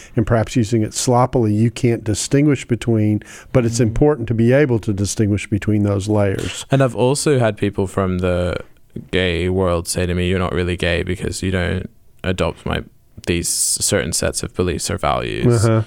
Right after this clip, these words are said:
Speaker 2: And I'm really wanting to say, "No, that's not the definition of gay." The
Speaker 1: Yeah.
Speaker 2: definition of gay is your, just your sexual orientation.
Speaker 1: Yeah.
Speaker 2: So that's a live conversation that I, I probably don't want people to get too tangled in 'cause it, it's complicated. But I think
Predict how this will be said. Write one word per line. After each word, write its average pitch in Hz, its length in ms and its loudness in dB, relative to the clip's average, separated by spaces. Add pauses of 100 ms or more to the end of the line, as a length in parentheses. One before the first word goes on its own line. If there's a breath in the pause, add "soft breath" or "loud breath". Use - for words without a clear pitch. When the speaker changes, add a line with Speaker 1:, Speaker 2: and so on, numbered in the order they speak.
(480 loud breath)
Speaker 2:
And 113 120 2
I'm 113 280 2
really 110 180 2
wanting 95 240 0
to - 100 -6
say, 90 240 0
"No, 90 220 0
that's 90 240 0
not 92 140 -4
the 95 80 -2
definition - 560 -4
of - 100 -8
gay." 95 460 -2
The 117 60 4
Speaker 1:
Yeah. 117 80 4
Speaker 2:
definition 95 380 0
of 87 120 -6
gay 92 200 0
is 87 140 -4
your, - 60 -8
just - 260 -4
your - 100 -2
sexual - 380 -6
orientation. - 720 -2
Speaker 1:
Yeah. 92 300 2 (440 loud breath)
Speaker 2:
So 151 180 4
that's 151 480 2 (140)
a 151 100 4
live 120 360 4
conversation 107 680 0
that 101 100 2
I, 95 160 0 (260)
I 98 120 0
probably 151 340 0
don't 120 220 2
want 110 120 0
people 110 240 0
to 104 120 -2
get 98 240 0
too 101 160 -2
tangled 95 520 -2
in 90 220 -2
'cause 104 160 -2
it, 98 160 -4
it's - 200 -4
complicated. 92 800 -2 (540 loud breath)
But 104 380 2 (260)
I 113 80 4
think - 560 -4